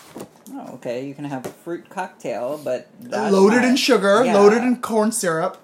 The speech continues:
Speaker 1: I don't get that one.
Speaker 2: Yeah.
Speaker 1: Cranberry juice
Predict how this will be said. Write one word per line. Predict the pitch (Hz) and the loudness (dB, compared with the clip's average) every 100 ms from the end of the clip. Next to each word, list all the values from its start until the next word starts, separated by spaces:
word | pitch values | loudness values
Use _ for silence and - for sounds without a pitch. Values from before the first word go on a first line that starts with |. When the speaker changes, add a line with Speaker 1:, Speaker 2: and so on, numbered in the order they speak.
| - | -18
Speaker 1:
I | 127 | -12
don't | 143 147 | -12 -10
get | 143 147 | -12 -8
that | 104 - | -8 -8
one. | 120 - 139 175 | -14 -14 -14 -12
Speaker 2:
Yeah. | 170 156 143 151 _ _ _ _ _ _ _ _ | -8 -8 -8 -12 _ _ _ _ _ _ _ _
Speaker 1:
Cranberry | - 143 147 180 190 190 160 | -10 -6 -4 0 0 -2 -6
juice | 151 160 165 | -12 -12 -14